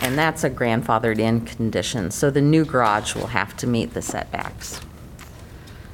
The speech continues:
Um, anyway, so the motion does include that the changes that I had suggested to them by email and that the, the contractor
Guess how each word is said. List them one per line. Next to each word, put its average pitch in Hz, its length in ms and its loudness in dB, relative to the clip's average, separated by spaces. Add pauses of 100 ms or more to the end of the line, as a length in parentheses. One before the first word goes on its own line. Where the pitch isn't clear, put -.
(440)
Um, 117 460 0 (180)
anyway, 233 380 6
so 226 560 10
the 208 140 6
motion 240 840 8
does 185 360 10
include 202 880 6 (720)
that 180 360 4
the 175 120 10
changes 196 1080 6 (100)
that 165 360 8
I 151 120 6
had 156 240 4
suggested 185 680 4
to 196 100 4
them 147 320 6
by 135 220 4
email 139 520 6
and 135 140 6
that 127 180 2
the, 123 440 6
the 143 120 2
contractor 139 1120 4